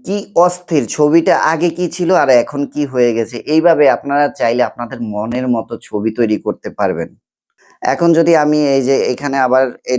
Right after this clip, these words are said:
টিক মার্ক দিলাম, টিক মার্ক দিয়ে যদি চাই আমি নদীতে একটা ছোট্ট নৌকা বসিয়ে দেব,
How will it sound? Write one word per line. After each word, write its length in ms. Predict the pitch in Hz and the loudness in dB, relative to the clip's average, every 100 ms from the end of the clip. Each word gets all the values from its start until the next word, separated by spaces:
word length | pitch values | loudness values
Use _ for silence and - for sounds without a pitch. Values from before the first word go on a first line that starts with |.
| 113 | -4
টিক 160 | 135 123 | -12 -8
মার্ক 180 | 131 123 | -6 -4
দিলাম, 220 | 120 120 123 | 0 0 -2
টিক 180 | 131 123 | -6 -8
মার্ক 180 | 135 123 | -6 -4
দিয়ে 140 | 120 127 | 0 0
যদি 280 | 127 120 131 | 0 0 -2
চাই 220 | 123 117 | 0 2
আমি 180 | 117 113 | 2 0
নদীতে 340 | 113 113 113 117 | -4 -6 -6 -6
একটা 180 | 113 127 - | -8 -10 -20
ছোট্ট 240 | - _ | -20 _
নৌকা 340 | 175 165 147 147 | -4 -2 0 2
বসিয়ে 320 | 123 120 127 | 2 0 0
দেব, 120 | 120 | 0